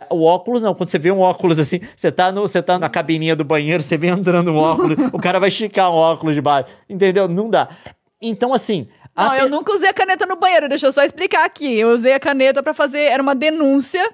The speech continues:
Speaker 2: de um lugar perigoso, eu usei a caneta pra checar a denúncia. Talvez tenham corrido atrás de mim assim mesmo, talvez, mas
Speaker 1: Enfim, pra deixar bem claro, a questão é: isso daqui, eu sei que tem um problema de segurança, mas,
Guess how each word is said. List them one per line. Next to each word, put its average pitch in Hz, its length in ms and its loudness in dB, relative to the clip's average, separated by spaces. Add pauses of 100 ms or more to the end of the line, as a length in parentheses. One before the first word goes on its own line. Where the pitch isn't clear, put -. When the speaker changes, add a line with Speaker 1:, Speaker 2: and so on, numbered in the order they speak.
(560)
Speaker 2:
de 214 160 -10
um 277 80 -6
lugar 269 260 0
perigoso, 277 640 2 (140)
eu 294 140 4
usei 262 160 -2
a 269 40 -2
caneta 254 460 -6
pra 294 260 -6 (120)
checar 320 360 -4
a - 40 -2
denúncia. 262 600 -6 (120)
Talvez 269 340 0
tenham 311 160 -6
corrido 302 220 -4
atrás 262 260 0
de 233 80 -6
mim 240 140 -4
assim 247 180 -8
mesmo, 277 300 -4
talvez, 285 880 2
mas 220 680 -10 (240)
Speaker 1:
Enfim, 220 380 -4 (160)
pra 220 140 2
deixar 196 320 0
bem 147 260 -4
claro, 101 400 -2
a 127 80 -10
questão 185 460 -4
é: 95 200 0 (160)
isso 226 340 -4
daqui, 131 540 -2
eu 139 120 -2
sei 180 180 -4
que 180 60 -12
tem 185 100 -2
um - 20 -8
problema 127 420 0
de - 80 -10
segurança, 110 680 -6
mas, 123 600 -4